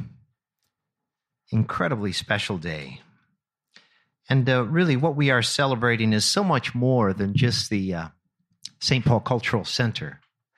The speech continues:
this building. And, uh, indeed, this is so. And let me just say before I begin this sermon, thank you for being here.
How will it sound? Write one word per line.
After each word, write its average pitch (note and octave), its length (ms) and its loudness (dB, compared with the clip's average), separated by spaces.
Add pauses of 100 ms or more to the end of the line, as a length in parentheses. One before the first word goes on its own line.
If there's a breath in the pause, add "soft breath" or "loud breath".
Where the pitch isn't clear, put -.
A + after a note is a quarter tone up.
(760)
this A2 200 0
building. F#2+ 460 -2
And, F2+ 280 -14
uh, - 120 -14 (240)
indeed, C3 520 4
this A2 220 -4
is A2+ 80 -2
so. F#2+ 500 -2
And G#2+ 140 -18 (1000 soft breath)
let D#3+ 100 2
me D#3+ 100 6
just C3+ 240 2
say C#3+ 220 4
before A#2+ 320 0
I B2+ 40 4
begin B2+ 360 2
this A#2+ 160 2
sermon, A2 560 2 (500)
thank - 480 2
you D#2+ 280 -2 (460)
for - 220 0
being C3+ 320 2
here. E2 380 -12